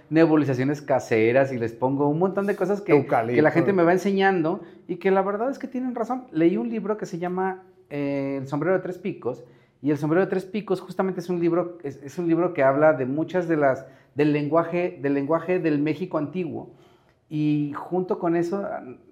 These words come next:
Speaker 1: primero nos dice, nos explica cómo gran parte de las frases que decimos son del rancho,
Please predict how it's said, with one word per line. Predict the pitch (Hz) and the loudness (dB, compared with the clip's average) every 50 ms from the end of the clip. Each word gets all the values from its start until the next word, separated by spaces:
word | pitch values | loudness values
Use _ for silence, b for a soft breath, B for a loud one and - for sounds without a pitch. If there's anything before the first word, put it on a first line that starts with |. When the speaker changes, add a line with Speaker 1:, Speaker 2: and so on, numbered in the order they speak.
| _ _ - | _ _ -10
Speaker 1:
primero | 127 139 151 196 233 254 | -6 -4 -4 -2 -4 -4
nos | 220 170 143 | -4 -4 -4
dice, | 156 165 160 208 240 269 - | -4 -4 -4 -4 -6 -6 -6
nos | 160 143 131 | -8 -6 -6
explica | 143 139 - - - 165 165 165 196 190 196 | -8 -8 -8 -6 -2 -2 -2 -2 -2 -4 -2
cómo | - 170 165 170 180 185 180 - - | -2 -2 -2 -2 -4 -4 -6 -8 -10
gran | 127 127 143 160 180 202 196 | -6 -2 -2 0 -2 -2 -2
parte | - 202 190 202 208 196 | -2 -2 -2 -2 -4 -2
de | 196 175 | -2 -2
las | 147 131 - - | -2 -2 -4 -2
frases | - 156 156 151 156 - 127 - - b b b b b | 2 4 4 4 2 -2 -12 -14 -14 b b b b b
que | b 127 | b -2
decimos | 127 120 - 156 151 143 135 - | -2 0 0 0 -2 -2 0 0
son | 156 165 | 0 2
del | 185 175 156 | 2 2 4
rancho, | 160 160 151 - - 208 | 2 2 2 0 -6 -10